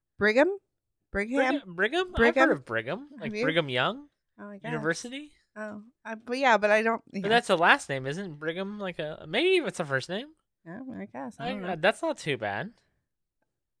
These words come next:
Speaker 1: Ranger.
Speaker 2: I don't like Ranger.
Speaker 1: Texas Ranger. His first name.
Speaker 2: Ranger.
Speaker 1: <laughs> Walker and Texas Ranger. <laughs>
Speaker 2: I don't like Ranger.
Speaker 1: No. Renlo?
Speaker 2: Like Kylo Ren and Rey?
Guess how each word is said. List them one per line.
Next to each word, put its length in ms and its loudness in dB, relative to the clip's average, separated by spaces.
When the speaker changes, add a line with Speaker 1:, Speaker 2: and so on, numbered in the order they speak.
Speaker 1:
Ranger. 580 2
Speaker 2:
I 80 0
don't 140 0
like 240 -4
Ranger. 500 -12
Speaker 1:
Texas 380 -6
Ranger. 360 -8
His 160 -16
first 260 -2
name. 220 0
Speaker 2:
Ranger. 160 -8
Speaker 1:
<laughs> 20 -
Walker 580 6
and 260 -2
Texas 460 -2
Ranger. 340 -4
<laughs> 400 -8
Speaker 2:
I 80 -6
don't 160 -4
like 220 -10
Ranger. 340 -14
Speaker 1:
No. 300 -4
Renlo? 800 4
Speaker 2:
Like 180 -8
Kylo 480 2
Ren 240 2
and 180 -4
Rey? 480 0